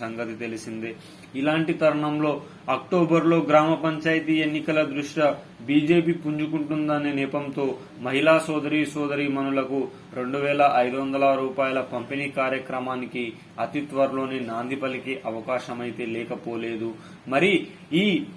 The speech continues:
మహిళా సోదరి సోదరీమణులకు ఎవరైతే అర్హులుగా భావిస్తున్నారో బ్యాంక్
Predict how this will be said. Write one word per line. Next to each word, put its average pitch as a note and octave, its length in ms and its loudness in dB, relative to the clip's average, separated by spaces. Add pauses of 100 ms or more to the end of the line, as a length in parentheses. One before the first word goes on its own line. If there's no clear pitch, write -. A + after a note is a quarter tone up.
(360)
మహిళా G3 400 10
సోదరి F3+ 340 6 (140)
సోదరీమణులకు D3+ 800 6 (500)
ఎవరైతే E3+ 440 6 (260)
అర్హులుగా D#3+ 460 8 (160)
భావిస్తున్నారో C#3 720 4 (440)
బ్యాంక్ D3 360 4